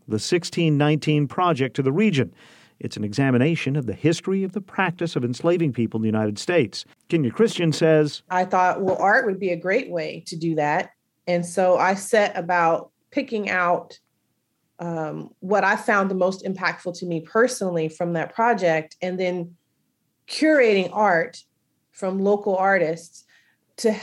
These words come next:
Speaker 2: to, that matched what was impactful to me personally, right? So it, it wasn't me trying to, um,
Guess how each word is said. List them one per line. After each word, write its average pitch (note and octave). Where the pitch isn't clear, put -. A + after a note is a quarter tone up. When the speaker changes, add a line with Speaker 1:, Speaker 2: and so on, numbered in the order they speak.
Speaker 2:
to, G3+
that G#3
matched G#3+
what F#3+
was G3
impactful G3
to F3
me E3+
personally, C#3
right? E3
So F3
it, G3+
it G3+
wasn't A#3+
me G#3
trying F#3+
to, E3
um, D3+